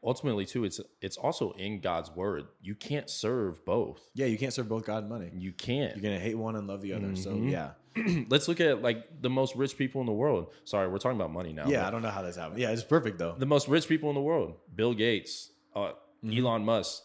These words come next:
Speaker 1: Bro, these dudes probably have, and granted, we don't know their heart,
Speaker 2: Yeah.
Speaker 1: but no soul. Like,
Speaker 2: Yeah.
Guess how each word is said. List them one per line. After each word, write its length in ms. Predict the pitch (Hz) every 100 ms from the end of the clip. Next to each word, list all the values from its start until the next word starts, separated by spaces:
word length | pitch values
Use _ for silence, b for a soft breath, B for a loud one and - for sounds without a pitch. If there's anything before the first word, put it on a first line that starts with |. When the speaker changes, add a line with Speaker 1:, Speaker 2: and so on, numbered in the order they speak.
| _
Speaker 1:
Bro, 360 | - 160 104 80 - - _ _ _ -
these 200 | 185 180
dudes 240 | 170 147
probably 300 | - 147 139
have, 340 | 131 120 101 -
and 240 | 120 120 110
granted, 220 | 123 123
we 60 | 107
don't 140 | 120
know 100 | 135
their 140 | 131 127
heart, 260 | 90 90 - -
Speaker 2:
Yeah. 180 | 110 101
Speaker 1:
but 340 | 107 98 - - _ _ _ -
no 280 | 85 120 147
soul. 600 | - 127 175 180 87 101
Like, 220 | 101 101
Speaker 2:
Yeah. 160 | 98